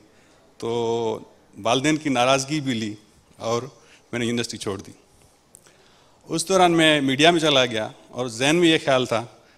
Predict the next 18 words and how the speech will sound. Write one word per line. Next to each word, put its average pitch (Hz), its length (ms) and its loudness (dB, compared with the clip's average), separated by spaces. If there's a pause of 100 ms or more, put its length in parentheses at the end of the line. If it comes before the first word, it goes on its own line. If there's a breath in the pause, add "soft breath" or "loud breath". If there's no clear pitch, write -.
(120 soft breath)
कि 123 100 -4
मीडिया 131 340 2
ज्वाइन 139 260 0
करूँगा, 127 580 -2 (280)
अपने 127 260 -6
इलाके 135 320 2
के 135 140 -6
इश्यूज़ 147 300 -8
को 135 100 -10
लिखूँगा, 123 540 -6 (420 soft breath)
वो 127 120 2
हाईलाइट 139 400 6
होंगे 123 300 -4 (360)
तो 117 60 -2
अच्छा 117 200 -4
ही 104 80 -4
होगी। 87 220 -12 (1300 soft breath)
लेकिन 147 500 -2